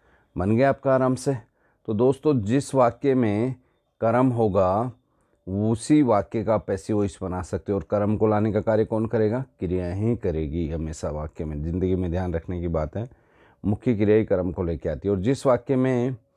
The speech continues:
आपका कर्म नहीं हो, कर्म नहीं हो, वो अकर्मक वाक्य होगा। जिस वाक्य में क्रियाएं अपने साथ कर्म नहीं लाती है, वो वाक्य अकर्मक होता है।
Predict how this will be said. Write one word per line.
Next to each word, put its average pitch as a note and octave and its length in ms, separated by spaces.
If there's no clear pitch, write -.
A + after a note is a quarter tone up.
आपका G#2 280
कर्म A#2+ 360
नहीं B2+ 300
हो, F2+ 120
कर्म A#2+ 240
नहीं C3 300
हो, B2+ 220
वो A2+ 380
अकर्मक A2+ 560
वाक्य G2 340
होगा। E2 480
जिस A#2+ 320
वाक्य B2 280
में C3+ 160
क्रियाएं B2 260
अपने B2 200
साथ B2+ 180
कर्म A#2 320
नहीं A#2 200
लाती A2 300
है, A#2+ 60
वो A2 180
वाक्य G#2 300
अकर्मक G#2 420
होता A#2+ 280
है। C3+ 120